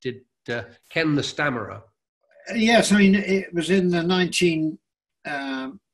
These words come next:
Speaker 2: uh, mid eighties. John Cleese came to me and said, "I've written this film, and I'd like some, I'd like you to help, because one of the characters in this heist, one of the gangsters, has a stammer."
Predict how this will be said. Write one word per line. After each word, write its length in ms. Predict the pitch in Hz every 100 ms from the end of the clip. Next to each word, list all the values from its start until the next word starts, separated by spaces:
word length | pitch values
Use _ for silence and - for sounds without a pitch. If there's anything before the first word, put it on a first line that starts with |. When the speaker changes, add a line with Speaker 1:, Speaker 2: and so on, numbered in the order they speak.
| _ 165
Speaker 2:
uh, 80 | 151 170 180 190 - _ _ _ _ -
mid 200 | 170 160
eighties. 560 | 170 165 - 156 127 -
John 420 | 170 185 202 185
Cleese 440 | - 180 165 131
came 300 | - 160 165
to 100 | -
me 160 | 127 120
and 160 | 120
said, 440 | 107 143 139 135 117 - _ _ _ -
"I've 180 | - 107
written 300 | 190 - 156
this 420 | 156 - - - - -
film, 480 | 180 131 95 - - -
and 380 | 139 139 147 147
I'd 140 | 139
like 240 | 160 175 -
some, 360 | - - 151 - _ _ _ -
I'd 140 | -
like 240 | 139 185 -
you 120 | 123
to 120 | -
help, 400 | 110 147 135 -
because 380 | 120 - 131 -
one 120 | 156
of 100 | 170
the 80 | 156
characters 680 | - 151 139 - 117 98 -
in 160 | 127 120
this 220 | 120 -
heist, 440 | 135 131 98 - - _ - - _
one 160 | - 160
of 80 | 156
the 60 |
gangsters, 640 | 127 143 147 - - 107 104
has 180 | 127 127
a 60 |
stammer." 560 | - - 160 135 90